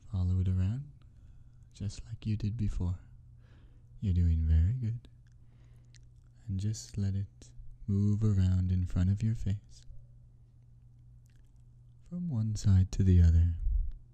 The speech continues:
The movements are very soft, very gentle, as it goes up and around, back and forth, back and forth.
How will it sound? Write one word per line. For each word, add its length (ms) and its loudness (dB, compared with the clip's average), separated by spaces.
The 60 -2
movements 640 4
are 120 8
very 500 8
soft, 640 -2
very 320 2
gentle, 380 -4
as 160 -6
it 120 -8
goes 360 -6
up 120 -4
and 160 12
around, 640 6
back 960 -8
and 260 -4
forth, 680 -2
back 680 -2
and 240 -4
forth. 220 -8